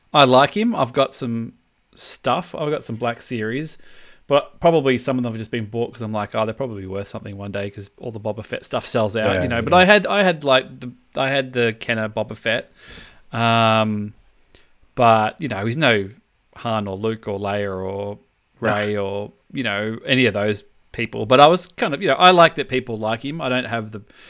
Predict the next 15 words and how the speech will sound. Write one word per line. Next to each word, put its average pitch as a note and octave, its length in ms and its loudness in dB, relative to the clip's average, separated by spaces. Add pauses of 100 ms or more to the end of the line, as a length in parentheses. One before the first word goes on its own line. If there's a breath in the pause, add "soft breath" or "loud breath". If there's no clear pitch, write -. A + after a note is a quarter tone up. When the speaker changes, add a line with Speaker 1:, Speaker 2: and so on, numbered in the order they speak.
(260 loud breath)
Speaker 1:
the B2+ 100 -10
prejudice A#2+ 720 -2 (420)
against A#2 300 -6
the A#2 80 -10
character, B2+ 580 -4 (300)
and, C3+ 380 0
you F3 100 -8
know, B2+ 280 0 (120)
I'm C3+ 220 -4
sure C3+ 120 -4
we'll B2+ 80 -6
get A2+ 180 -2
into B2+ 320 -4
it, G#2 140 -6
but G#2+ 260 -6